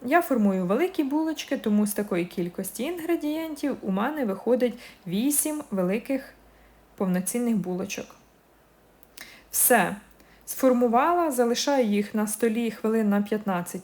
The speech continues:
підійти, накриваю, щоб вони не завітрились, а тим часом вмикаю вже духову шафу на сто сімдесят градусів. Через п'ятнадцять хвилин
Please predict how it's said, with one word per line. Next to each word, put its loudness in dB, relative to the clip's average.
підійти, 0
накриваю, 0
щоб -6
вони -6
не -4
завітрились, -2
а 0
тим -2
часом -2
вмикаю 2
вже 0
духову -2
шафу 0
на 2
сто -4
сімдесят -2
градусів. -4
Через 0
п'ятнадцять -2
хвилин 0